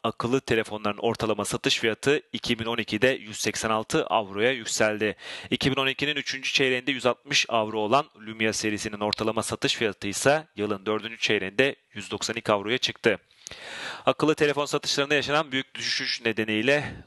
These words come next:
Nokia telefonların bir yıl önce elli üç avro olan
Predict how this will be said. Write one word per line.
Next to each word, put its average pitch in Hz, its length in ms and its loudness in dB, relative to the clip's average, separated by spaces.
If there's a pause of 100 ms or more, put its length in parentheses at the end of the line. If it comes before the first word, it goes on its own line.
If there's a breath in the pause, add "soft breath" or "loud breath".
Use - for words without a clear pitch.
Nokia 117 380 0
telefonların 107 760 0
bir 113 140 0
yıl 107 140 0
önce 110 360 2 (100)
elli 107 200 -2
üç - 180 -4
avro 104 240 2
olan 95 260 0